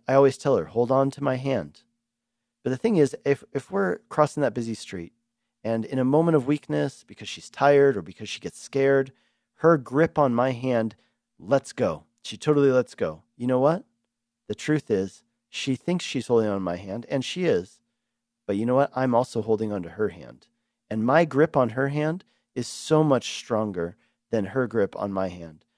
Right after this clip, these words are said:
Though her grip may fail, my grip on her will not fail. And you know what, friends? That's true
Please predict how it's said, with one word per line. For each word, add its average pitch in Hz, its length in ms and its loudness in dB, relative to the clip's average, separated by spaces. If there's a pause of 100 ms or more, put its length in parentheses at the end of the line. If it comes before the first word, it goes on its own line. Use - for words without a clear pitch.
(140)
Though 117 180 4
her 175 200 2
grip 160 300 2
may 135 160 2
fail, 107 480 0 (160)
my 131 220 2
grip 127 260 2
on 110 140 0
her 123 260 -2
will 95 160 -4
not 113 240 -2
fail. 80 280 -8 (280)
And 101 120 -6
you 117 60 -2
know 131 100 0
what, 139 220 4
friends? 135 240 -2
That's 110 240 -2
true 110 480 -2